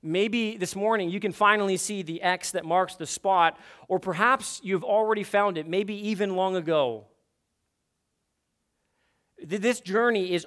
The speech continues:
all about finding that X that marks the spot. But listen, for us followers of Jesus Christ,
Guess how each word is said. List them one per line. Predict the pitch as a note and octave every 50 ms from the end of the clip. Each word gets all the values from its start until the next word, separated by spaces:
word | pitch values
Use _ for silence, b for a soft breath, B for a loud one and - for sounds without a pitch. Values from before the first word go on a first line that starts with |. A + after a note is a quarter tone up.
| -
all | - F#3 G3+ A3 A#3 A#3+ A#3+ -
about | - G3+ D3+ G3 G#3 A3 A3 A3 -
finding | - - G#3 G3 G#3 A3 A3+ A3+ G#3+
that | F#3 F#3 E3+ E3 - -
X | - G3+ G#3+ A3+ A3 - - - - - - - - - _ b b
that | b F3 F#3
marks | F3 F#3+ G#3 G#3+ G#3 -
the | - F3+
spot. | D#3+ - - - G#3+ G#3 G#3+ G#3
But | - G3
listen, | G3 G#3+ G#3 G#3 G#3+ F#3+
for | - F#3+ F#3+ G3
us | G#3 G3+
followers | - - G#3 G#3+ G#3+ A3 A3 G#3+ G3 F#3+
of | F#3
Jesus | D#3+ F#3+ G3+ F#3+ F3+ -
Christ, | - G#3 G3 F3+ F3